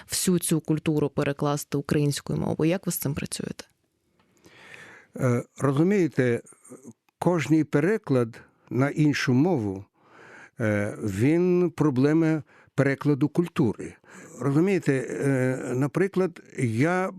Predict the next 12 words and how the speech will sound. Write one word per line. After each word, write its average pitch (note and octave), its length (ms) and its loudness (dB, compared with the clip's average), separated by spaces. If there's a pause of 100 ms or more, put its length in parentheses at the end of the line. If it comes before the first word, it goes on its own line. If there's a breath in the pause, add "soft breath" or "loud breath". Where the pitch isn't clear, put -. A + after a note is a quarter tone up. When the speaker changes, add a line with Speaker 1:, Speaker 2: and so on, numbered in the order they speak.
(140)
Speaker 2:
познайомився D#3 840 2
з - 80 -8
перекладачкою D3 960 0
того C#3 380 0
ж C#3 260 0
Амоса C#3+ 420 0
Оза, F#3 460 -2 (840 loud breath)
яке D#3+ 360 0
перекладає F3 760 0
це F3+ 260 -2
у - 180 -2
Китаї. - 720 -4